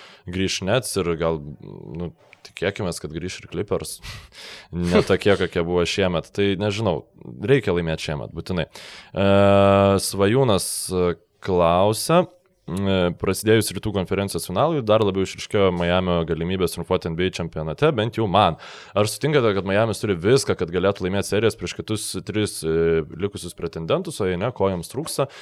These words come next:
Ačiū, jūs man vienas mėgstamiausių podcastų, ačiū tau, Svajūnai, labai smagiai paminėtas žodis yra pretendentai,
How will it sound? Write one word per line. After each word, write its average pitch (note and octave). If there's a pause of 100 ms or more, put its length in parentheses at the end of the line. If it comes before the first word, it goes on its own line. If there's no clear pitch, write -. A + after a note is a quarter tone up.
(180)
Ačiū, A#2
jūs G2+
man F#2
vienas F#2+
mėgstamiausių E2+
podcastų, C3
ačiū F#2+
tau, F#2+
Svajūnai, A#2+
labai F#2
smagiai F#2+
paminėtas F2+
žodis F#2+
yra G2+
pretendentai, G2